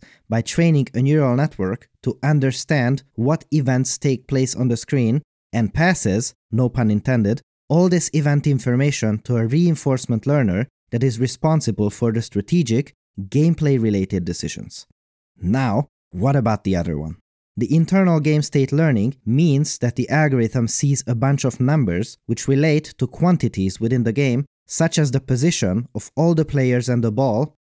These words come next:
the current score, and so on. This is typically easier to perform because the A I is given high quality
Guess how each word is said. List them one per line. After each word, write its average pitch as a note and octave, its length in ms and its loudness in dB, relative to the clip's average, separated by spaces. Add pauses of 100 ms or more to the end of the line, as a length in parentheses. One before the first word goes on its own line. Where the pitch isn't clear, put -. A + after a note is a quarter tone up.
the A#2 120 -2
current D#3 340 2
score, C3 440 0 (300)
and A#2 200 -2
so F2+ 200 -2
on. D#2+ 200 -8 (560)
This D#3 180 -2
is E3 120 0
typically D#3 500 0
easier D#3 400 2
to C3+ 100 -4
perform C3 540 -2 (180)
because C3 220 0
the C#3 160 -2
A D#3 260 2
I A#2+ 260 2
is B2+ 180 -2
given B2+ 280 0
high D3 360 -2
quality C3 760 -2